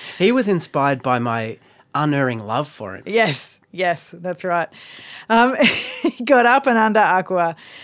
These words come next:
Speaker 2: and, yeah, just was superior on the day. He's back in Makuuchi, perhaps, eleven four at Juryo six.
Speaker 1: Yes.
Speaker 2: Fingers crossed for him. Um, Hidenomi finishes at eleven four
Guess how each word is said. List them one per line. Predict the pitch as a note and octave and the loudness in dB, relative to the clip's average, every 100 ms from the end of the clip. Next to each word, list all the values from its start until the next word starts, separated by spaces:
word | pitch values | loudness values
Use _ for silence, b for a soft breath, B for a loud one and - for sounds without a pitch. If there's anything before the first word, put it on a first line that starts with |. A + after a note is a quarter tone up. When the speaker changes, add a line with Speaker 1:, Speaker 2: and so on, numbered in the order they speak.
| B _ | B _
Speaker 2:
and, | F#3 F3 F3 E3+ F3 D#3+ - - | -8 -6 -6 -6 -6 -8 -12 -14
yeah, | D#3 D#3+ G#3 - | -10 -8 -8 -10
just | - D#3 - - | -14 -14 -14 -16
was | - E3+ D3+ - - | -12 -12 -10 -14 -16
superior | - G3 - A#3 A3+ A3 | -10 -8 -4 0 2 2
on | G#3+ G#3 | 0 -2
the | G3+ | -4
day. | F3+ A#3+ A#3+ A#3 A#3 A3+ B B | -4 0 2 2 -2 -6 B B
He's | E3+ D#3 | -12 -8
back | - C#4+ C#4 | -2 -2 0
in | A3 G3 | -2 -2
Makuuchi, | F#3 F3+ F#3+ G#3+ D4+ - | -4 -2 -2 -2 -2 -4
perhaps, | F4 E4 F#4 B4 - | -2 -2 -2 -4 -4
eleven | E4 D4+ C#4+ C#4+ | -2 0 0 -4
four | A#3+ C4 B3 | -2 -2 -2
at | |
Juryo | A3+ B3+ B3 A#3+ | -2 -2 -2 -2
six. | A#3 F4 - - | -4 -8 -8 -6
Speaker 1:
Yes. | - - - - b b b | -4 -4 -8 -10 b b b
Speaker 2:
Fingers | _ G3+ F#3+ F#3 D#3+ | _ -8 -4 -4 -6
crossed | - E3 D3+ - | -6 -6 -6 -10
for | D#3+ | -10
him. | D3+ E3 E3+ D#3 B B B - | -6 -6 -8 -10 B B B -6
Um, | F#3 F#3 - | -4 -4 -8
Hidenomi | - - - - D4+ B3+ A3 G#3 G3 F#3+ G#3 - | -20 -20 -12 -6 -2 0 0 0 -2 -4 -8 -8
finishes | D4 C#4+ - A3+ G3 - - _ _ _ _ _ | -4 -2 0 -2 -2 -8 -14 _ _ _ _ _
at | G3+ F3+ | -6 -4
eleven | F3 F3+ F3+ E3+ | -4 -4 -4 -6
four | - F3+ E3+ | -2 -2 0